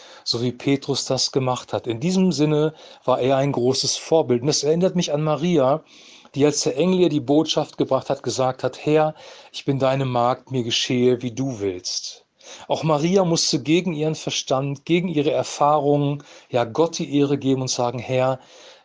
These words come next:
mir geschehe, wie du willst.“ Im Vater Unser sprechen wir: „Dein Reich komme und dein Wille geschehe.“ Und wenn wir als Christen unterwegs sind, Christus nachfolgen, sollte das unser Leitspruch sein.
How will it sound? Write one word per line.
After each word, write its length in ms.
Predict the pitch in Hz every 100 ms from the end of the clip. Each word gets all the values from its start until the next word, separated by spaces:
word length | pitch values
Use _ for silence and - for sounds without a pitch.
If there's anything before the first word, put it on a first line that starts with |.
| _ _ _ _ _ _ _ _
mir 240 | - 151 165
geschehe, 540 | 165 - 127 123 123
wie 100 | 127
du 260 | 113 139 113
willst.“ 260 | 113 - 98
Im 100 | 95
Vater 320 | 151 151 143
Unser 240 | 170 175
sprechen 460 | 160 - 147 - 135
wir: 260 | 139 139 - - -
„Dein 300 | 135 151 165
Reich 480 | 151 156 156 - -
komme 460 | - 143 135 139 139
und 300 | 127 107 -
dein 400 | 120 127 127 139 - - -
Wille 540 | 98 123 120 120 120 _ _
geschehe.“ 540 | - 110 - 131 107 101
Und 320 | 98 101 - - - _ _ _
wenn 180 | - 131
wir 320 | 180 202 196
als 200 | 151 -
Christen 460 | - 185 175 - 190
unterwegs 580 | 170 151 135 139 147 -
sind, 180 | 139 131
Christus 440 | 151 - 151 -
nachfolgen, 580 | 120 120 - 123 120 120
sollte 300 | 120 113 113
das 300 | 123 127 -
unser 460 | 123 117 110 110 - - -
Leitspruch 720 | 104 110 120 - - 113 104
sein. 520 | - - 101 90 87